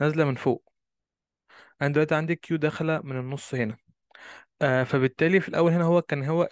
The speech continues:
ال اتش اي هو اللي بيتحكم في النزول. دلوقتي إحنا لو تفتكروا اللي إحنا قلنا لما نيجي نبص على ال H، هنبص عليها اللي هي إيه؟ نبص اللي أنا عندي فيه تانك بينزل.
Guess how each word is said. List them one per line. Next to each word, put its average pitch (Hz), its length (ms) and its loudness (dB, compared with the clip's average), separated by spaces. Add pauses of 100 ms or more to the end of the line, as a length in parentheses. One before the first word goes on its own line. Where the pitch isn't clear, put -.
ال 131 180 -8 (100)
اتش - 240 -8
اي 165 360 4
هو 165 120 6
اللي 160 120 2
بيتحكم 156 340 -2
في - 80 -8
النزول. 131 480 -2 (600)
دلوقتي 151 400 4
إحنا 139 380 -2
لو 127 120 -4
تفتكروا 151 360 -4
اللي 147 120 0
إحنا 151 160 -4
قلنا 143 420 -2
لما 120 320 -6
نيجي 139 280 -2
نبص 127 600 -6 (100)
على 120 360 0
ال 113 420 -4 (220)
H، - 220 -6
هنبص 127 460 -2
عليها 135 220 2
اللي 131 140 -2
هي 139 140 0
إيه؟ 131 260 -2 (460)
نبص 135 160 -4
اللي 143 120 -2
أنا 147 80 2
عندي 143 240 0
فيه 143 120 -6
تانك 165 380 -4 (520)
بينزل. 123 460 -6